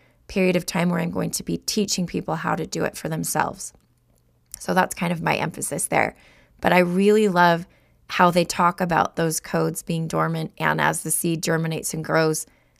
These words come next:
All of this is related to ascension. I know this is a lot of puzzle pieces. This is a lot of information, but I try to just give you little chunks here and there with Ascension School. So I want,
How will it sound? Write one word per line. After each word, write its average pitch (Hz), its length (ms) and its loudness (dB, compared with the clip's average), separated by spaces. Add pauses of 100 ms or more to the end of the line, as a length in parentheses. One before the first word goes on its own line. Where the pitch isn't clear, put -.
(120)
All 185 280 8
of 214 140 -2
this 190 200 0
is 175 140 -4
related 165 380 0
to 160 160 -4
ascension. 160 600 -2 (400)
I 165 80 2
know 156 180 2
this 175 180 -2
is 196 120 -2
a 208 80 -2
lot 196 180 2
of 220 100 -4
puzzle 185 320 0
pieces. 165 540 -2
This 160 180 -6
is 160 100 -6
a 165 80 0
lot 165 200 2
of 170 100 -2
information, 180 800 -2 (520)
but 175 120 2
I 175 80 6
try 185 240 2
to 226 100 -2
just 247 220 -4
give 208 160 2
you 214 100 2
little 190 240 2
chunks - 420 -4
here 170 180 -2
and 170 140 0
there 165 140 0
with 165 140 -4
Ascension 160 460 -4
School. - 300 -4
So - 140 -4
I 160 60 -4
want, 202 260 -2